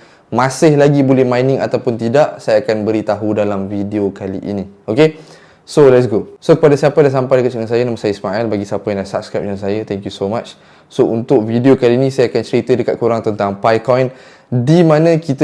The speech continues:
dah mining selama enam tahun dan pada tahun ini, dua ribu dua puluh lima, and spesifik pada dua puluh Februari dua ribu dua puluh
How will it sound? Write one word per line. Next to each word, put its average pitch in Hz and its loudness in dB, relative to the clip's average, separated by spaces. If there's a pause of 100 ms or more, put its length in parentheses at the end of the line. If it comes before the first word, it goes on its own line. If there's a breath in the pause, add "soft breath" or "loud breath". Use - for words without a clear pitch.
dah 127 2
mining 139 0
selama 123 0
enam 135 0
tahun 123 2
dan 110 -4
pada 117 0
tahun 131 0
ini, 135 0
dua 123 4
ribu 123 0
dua 120 0
puluh 120 -2
lima, 131 0 (400 loud breath)
and 110 4
spesifik - -2
pada 120 2
dua 131 2
puluh 151 4
Februari 131 2
dua 120 0
ribu 120 -2
dua 117 -2
puluh 117 -4